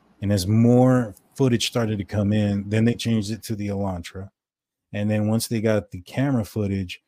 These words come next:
uh, that was cleared from Washington, then they knew it was definitely a fifteen, uh, or a fourteen to sixteen Elantra. Um, does that make sense?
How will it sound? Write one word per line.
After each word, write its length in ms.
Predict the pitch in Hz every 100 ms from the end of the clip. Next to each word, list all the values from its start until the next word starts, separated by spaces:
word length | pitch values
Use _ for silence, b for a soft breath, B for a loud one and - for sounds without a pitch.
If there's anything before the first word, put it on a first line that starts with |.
| _ _ _ -
uh, 200 | 98 92
that 180 | 101 101
was 160 | 98
cleared 460 | - - 123 117 101
from 240 | - 92
Washington, 600 | 98 127 127 - 90 92
then 120 | 95 107
they 140 | 107
knew 540 | 104 104 101 98 95 87 _ _ _ _ _ -
it 40 |
was 160 | 101 95
definitely 920 | 90 120 110 104 101 95 98 95 95 107
a 240 | 98 95
fifteen, 800 | - - 95 - 104 95 92 90 - _ -
uh, 200 | 92 90
or 160 | 98
a 60 | 90
fourteen 360 | - 101 - 90
to 60 |
sixteen 300 | - 92 85
Elantra. 400 | 82 90 90 - - _ _ _ _ _ _ _
Um, 500 | 110 98 87 90 92 _ _ _ _ _ -
does 120 | 101
that 140 | 123
make 140 | 127 123
sense? 400 | 135 123 -